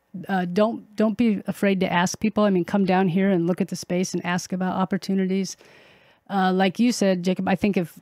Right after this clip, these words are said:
if people wanna help each other out, I think Mankato is a real good space to help each other out and, um, encourage people to make work. I think the hard thing is,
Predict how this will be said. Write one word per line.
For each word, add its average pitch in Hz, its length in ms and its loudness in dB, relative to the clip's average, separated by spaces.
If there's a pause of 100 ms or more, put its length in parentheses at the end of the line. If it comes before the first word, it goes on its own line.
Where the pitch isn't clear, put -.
if 202 120 -8
people 202 320 0
wanna 175 220 2
help 185 300 -2
each 165 120 -8
other 170 240 -4
out, 170 340 -6
I 185 120 -2
think 202 200 -2
Mankato 185 380 0
is 175 120 -2
a 170 40 -2
real 208 300 0
good 170 220 -4
space 170 380 -6
to 170 100 -8
help 160 240 -6
each 165 160 -8
other 165 240 -4
out 165 340 -4 (320)
and, 170 400 -6
um, 170 400 -8 (160)
encourage 196 560 -2
people 175 240 -4
to 175 100 -4
make 175 300 -2
work. 165 240 -4 (420)
I 320 60 0
think 381 200 0
the 240 100 2
hard 202 320 0
thing 180 240 0
is, 185 420 -2